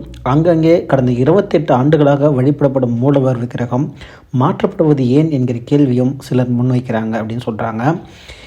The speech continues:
இந்தியா மட்டுமல்லாம இன்று உலகமே உற்று நோக்கும் நகரமாக அயோத்தி, அதாவது முக்தி த-, முக்தி தரக்கூடிய நகரங்களில் ஏழில் ஒன்று அயோத்தி என்று போற்றப்படுகின்றன புராணங்கள். அயோத்தி என்றால்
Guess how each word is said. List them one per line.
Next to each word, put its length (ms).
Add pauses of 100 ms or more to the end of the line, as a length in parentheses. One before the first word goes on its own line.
(140)
இந்தியா 380
மட்டுமல்லாம 840
இன்று 280
உலகமே 420
உற்று 360
நோக்கும் 300
நகரமாக 760
அயோத்தி, 580
அதாவது 360 (200)
முக்தி 300
த-, 200
முக்தி 300
தரக்கூடிய 520
நகரங்களில் 580 (560)
ஏழில் 360
ஒன்று 480
அயோத்தி 360
என்று 320 (140)
போற்றப்படுகின்றன 880
புராணங்கள். 520 (920)
அயோத்தி 440
என்றால் 420